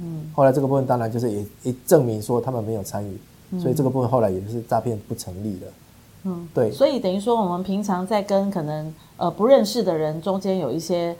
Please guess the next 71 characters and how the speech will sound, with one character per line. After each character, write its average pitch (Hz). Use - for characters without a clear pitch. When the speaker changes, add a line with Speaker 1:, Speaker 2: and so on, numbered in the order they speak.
Speaker 1:
联 165
络 190
的 175
文 165
字 214
的 160
对 160
话， 156
然 165
后 160
记 208
得 151
都 156
要 170
把 123
它 151
留 160
存 143
下 143
来， 76
对 160
不 151
对？ 139
Speaker 2:
对， 131
对， 120
对。 120
Speaker 1:
但 330
是 311
有 175
一 202
种 156
状 185
况 180
是， 165
我 165
就 233
，“哦， 311
我 247
赖 285
你 185
哦， 170
哈， 185
我 175
打 156
电 190
话 180
给 143
你。” 147
Speaker 2:
嗯。 143
Speaker 1:
所 -
以 285
我 208
们 170
在 240
那 208
个 208
赖 220
的 175
上 196
面 190
的 165
资 170
料 180
上 185
面 180
只 156
会 180
看 185
到 180
一 175
段 175